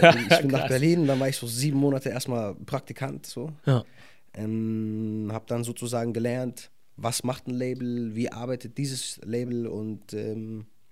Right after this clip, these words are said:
Speaker 1: ist bis heute so, Mann.
Speaker 2: Ja.
Speaker 1: Sup-, super,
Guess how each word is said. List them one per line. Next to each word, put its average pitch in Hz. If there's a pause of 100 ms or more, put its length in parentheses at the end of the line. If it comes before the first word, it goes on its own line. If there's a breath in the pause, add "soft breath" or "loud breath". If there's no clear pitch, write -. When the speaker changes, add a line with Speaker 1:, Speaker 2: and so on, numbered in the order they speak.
(760)
Speaker 1:
ist -
bis 127
heute 135
so, 104
Mann. 87 (200)
Speaker 2:
Ja. 123 (100)
Speaker 1:
Sup-, -
super, 135